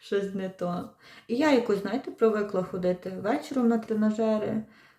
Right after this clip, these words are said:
Ну, бо тому що, що рано? Рано і поприбирати, і зготувати, і з дітьми кудись піти, і ще щось за вечором. Я так ходжу біля, знаєте, Е, дев'ята, пів десята, отак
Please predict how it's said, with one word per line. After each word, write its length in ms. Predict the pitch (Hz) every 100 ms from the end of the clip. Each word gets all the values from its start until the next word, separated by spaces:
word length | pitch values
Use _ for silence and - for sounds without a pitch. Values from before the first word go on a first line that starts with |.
| _ 262
Ну, 120 | 247
бо 100 | 233
тому 300 | 233 226 220
що, 200 | - 240
що 200 | - 294
рано? 400 | 170 147 170 180 _ _ _ _ _ _ _ _ _
Рано 360 | 208 196 185 170
і 60 |
поприбирати, 840 | 170 175 - 160 170 214 254 - 196
і 80 | 175
зготувати, 840 | 170 170 185 220 247 240 185 175
і 60 |
з 20 | 165
дітьми 360 | 165 - 233
кудись 280 | 240 208 202
піти, 340 | - 185 180
і 40 | 180
ще 260 | - 208
щось 280 | 220 190 190
за 100 | 185
вечором. 580 | 185 190 - 190 180 180 _
Я 80 | 202
так 180 | 214 214
ходжу 220 | 262 226
біля, 260 | 185 185 175
знаєте, 460 | 180 196 220 202 - - - - - - _ - 170
Е, 220 | 165 151
дев'ята, 680 | 139 170 190 247 262 - 214
пів 240 | 190 180
десята, 760 | 165 - 190 208 226 220 185 170
отак 400 | 156 - 147